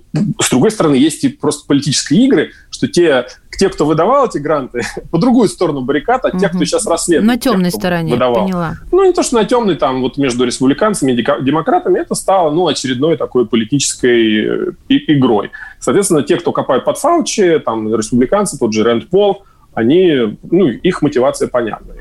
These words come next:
Speaker 1: Ну, и они, в принципе, приводят очень такие с-, весомые доказательства, что Фаучи финансировал gain of function исследования в Ухане. Ну, хорошо, он может не называть это gain of function, потому, но он, очевидно, финансировал исследования, которые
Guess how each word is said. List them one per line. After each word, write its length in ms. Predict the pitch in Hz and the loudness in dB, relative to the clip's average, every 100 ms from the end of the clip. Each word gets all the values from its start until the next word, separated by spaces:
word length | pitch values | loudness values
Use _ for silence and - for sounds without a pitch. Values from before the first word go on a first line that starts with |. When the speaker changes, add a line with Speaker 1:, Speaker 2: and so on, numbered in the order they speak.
| - | -10
Speaker 1:
Ну, 220 | 127 139 | -2 2
и 40 | |
они, 220 | 131 139 | 2 2
в 100 | 185 | 0
принципе, 280 | - 143 - | 0 -2 -2
приводят 420 | 147 170 165 123 | 0 2 2 0
очень 320 | 117 117 113 110 | -2 -4 -6 -6
такие 420 | 104 - 110 104 | -8 -10 -12 -10
с-, 440 | - - - - - | -8 -6 -4 -4 -2
весомые 400 | 156 160 113 101 | 0 0 0 -4
доказательства, 640 | - 110 220 226 - - | -2 0 0 -2 -10 -10
что 240 | - 117 - - - - - - | -8 -8 -8 -12 -16 -18 -20 -8
Фаучи 400 | - 170 220 214 | -2 0 0 -2
финансировал 580 | 165 123 120 160 208 170 | -2 -2 0 2 2 2
gain 160 | 135 156 | 0 -2
of 60 | 127 | -2
function 280 | 147 - 123 | -4 -4 -4
исследования 340 | 160 208 175 | -2 0 0
в 60 | 143 | -2
Ухане. 320 | - 117 110 | -2 -6 -2
Ну, 80 | 120 | -4
хорошо, 380 | - 196 - 143 | 0 -2 0 0
он 100 | 139 | 2
может 180 | 147 147 | 0 2
не 60 | |
называть 360 | 156 165 175 135 | 2 4 2 0
это 100 | 120 | -4
gain 160 | 120 123 | -4 -6
of 60 | - | -2
function, 340 | 285 302 156 - - - - | -2 -2 -6 -8 -20 -20 -14
потому, 280 | - - 135 | -8 -2 2
но 40 | 139 | 2
он, 140 | 135 | 2
очевидно, 400 | 139 160 180 143 | 2 2 2 0
финансировал 500 | - 139 135 156 127 | 0 -2 0 0 2
исследования, 380 | 127 254 285 175 | 2 2 2 2
которые 460 | 117 - 196 165 | -2 0 2 0